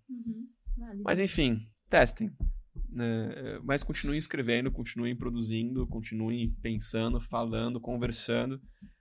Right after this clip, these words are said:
Speaker 2: e ouçam um pouco mais. Acho que seria este mandamento que eu deixaria agora.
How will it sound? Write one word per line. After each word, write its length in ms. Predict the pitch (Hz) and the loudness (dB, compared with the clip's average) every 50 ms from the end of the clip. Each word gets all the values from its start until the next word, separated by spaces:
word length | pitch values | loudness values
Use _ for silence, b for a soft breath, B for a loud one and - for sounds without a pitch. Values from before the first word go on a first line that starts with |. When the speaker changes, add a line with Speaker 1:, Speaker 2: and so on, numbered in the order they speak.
| B B - | B B -6
Speaker 2:
e 100 | - - | 2 6
ouçam 360 | 139 135 135 135 - 147 147 143 | 6 6 6 6 2 -2 -2 -2
um 40 | 139 | 0
pouco 260 | - 143 135 - - | 0 -2 0 0 2
mais. 280 | 135 139 117 113 110 104 | 2 4 4 4 4 2
Acho 200 | 104 107 - - | 0 -4 -6 -8
que 80 | - - - - - - | -12 -14 -14 -14 -14 -16
seria 480 | - - - 107 110 113 117 117 117 - | -14 -8 -6 -4 -2 0 0 0 -2 -2
este 300 | 123 127 120 - - - | -4 0 0 0 0 0
mandamento 400 | 131 127 127 127 123 123 120 120 | -2 -4 -2 -2 -2 -2 -4 -4
que 60 | - 127 | -6 -8
eu 20 | |
deixaria 380 | 123 117 - - 123 120 120 117 | -8 -8 -8 -8 -6 -4 -2 -2
agora. 360 | 120 120 117 120 131 147 | 0 2 2 2 2 0